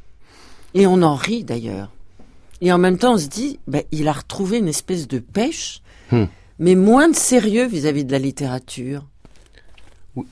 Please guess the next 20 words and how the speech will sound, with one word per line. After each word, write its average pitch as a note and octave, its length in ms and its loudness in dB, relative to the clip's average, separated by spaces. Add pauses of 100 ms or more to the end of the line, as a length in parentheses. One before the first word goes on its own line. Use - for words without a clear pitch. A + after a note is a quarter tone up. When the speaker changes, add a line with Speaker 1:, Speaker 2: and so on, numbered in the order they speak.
Speaker 2:
oui, C#3 200 2
c'est G#2+ 160 -4
vrai. A2 100 4
Puis, - 160 -12
et - 80 -10
puis D#2+ 140 -12
j'ai D#2 140 -6
toujours F2 520 -6
eu, E2+ 160 0
euh, D#2 300 -4
envie F2 480 -6
de E2+ 100 -6
faire D#2+ 220 -6
parallèlement F#2+ 500 2
au F#2 80 2
livre G#2 320 0 (220)
des E2+ 140 -6
espèces F2 340 -6
de E2+ 320 -4 (460)
de, D2 320 -6